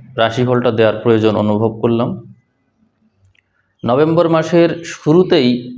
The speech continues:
বৃহস্পতিকে পুষ্যা নক্ষত্রে দেখা যাচ্ছিল। নভেম্বর মাসের বেশ কিছুটা সময় already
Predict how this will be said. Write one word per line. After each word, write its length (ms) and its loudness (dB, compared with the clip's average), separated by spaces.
বৃহস্পতিকে 1040 0
পুষ্যা 340 -4
নক্ষত্রে 540 -2
দেখা 240 2
যাচ্ছিল। 440 -2
নভেম্বর 380 2
মাসের 340 0
বেশ 420 0
কিছুটা 340 -2
সময় 360 0
already 800 -2